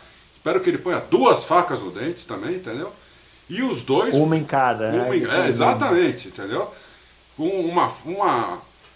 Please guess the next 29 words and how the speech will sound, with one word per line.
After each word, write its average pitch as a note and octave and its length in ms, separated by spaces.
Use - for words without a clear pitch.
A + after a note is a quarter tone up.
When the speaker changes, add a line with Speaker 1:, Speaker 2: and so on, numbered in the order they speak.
Speaker 1:
uma F3+ 280
bandana F3 680
aqui D#3+ 260
por D3 180
cima F3+ 300
do D3 120
capacete, A3 920
entendeu? B2 420
<laughs> E3+ 180
Com F#3+ 120
o D#3+ 80
nome F3 240
de E3+ 80
uma E3 180
gangue. A3+ 680
E, E3 60
e, F3 580
e, F3 140
e A3+ 60
os B3+ 240
dois A3 360
va-, B3+ 160
va-, G3+ 240
vão E3+ 300
por B3 160
tudo A#3+ 220
ou B3+ 80
nada G#3 320
ali. D#3+ 280